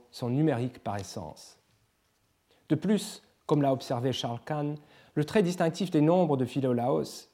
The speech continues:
c'est qu'ils sont disposés selon des rapports qui correspondent aux trois consonances musicales majeures, c'est-à-dire à l'octave, à la quinte et à la quarte.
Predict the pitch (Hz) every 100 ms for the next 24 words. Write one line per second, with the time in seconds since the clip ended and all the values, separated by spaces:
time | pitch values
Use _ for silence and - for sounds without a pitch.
0 | - 156 165 - 160 180 175 202 196 156
1 | 151 131 139 - 175 170 - 139 139 131
2 | 151 151 127 - 160 151 147 - 139 123
3 | 127 - 127 120 - 110 104 113 - _
4 | _ - 113 98 98 82 80 - _ _
5 | - 123 120 139 104 113 110 131 127 135
6 | 139 - _ - 101 95 127 107 104 -
7 | _ 98 90 - 85 - _